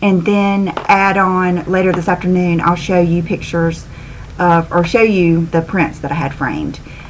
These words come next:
Um, I'll probably be looking rough 'cause it's humid today. Every day is so humid. But anyway, um, and I have been using a new shampoo and conditioner, but I want to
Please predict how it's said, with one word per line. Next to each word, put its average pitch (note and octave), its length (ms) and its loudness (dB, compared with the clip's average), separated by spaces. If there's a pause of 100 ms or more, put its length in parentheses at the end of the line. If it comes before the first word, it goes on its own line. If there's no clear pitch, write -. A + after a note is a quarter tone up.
(200)
Um, D#3 440 0 (760)
I'll F3 100 -4
probably F3 300 -2
be - 20 2
looking E3+ 280 0
rough D3 320 -2
'cause E3 160 -4
it's D#3 160 -2
humid F3 440 0
today. E3+ 440 -4
Every A3+ 280 -4
day A3 420 -4
is G3 160 -6
so F#3+ 160 -4
humid. A3 920 0 (680)
But A#3+ 100 8
anyway, E3+ 560 6
um, A3 340 6
and A#3 100 6
I A#3+ 60 6
have A4+ 300 0
been F4 160 6
using A#3+ 380 2
a G3+ 180 2
new B3 500 4
shampoo A#3+ 540 0
and A3 100 2
conditioner, F#3+ 600 0
but F3 240 -2
I E3+ 140 0
want G#3+ 500 -2
to G3 560 4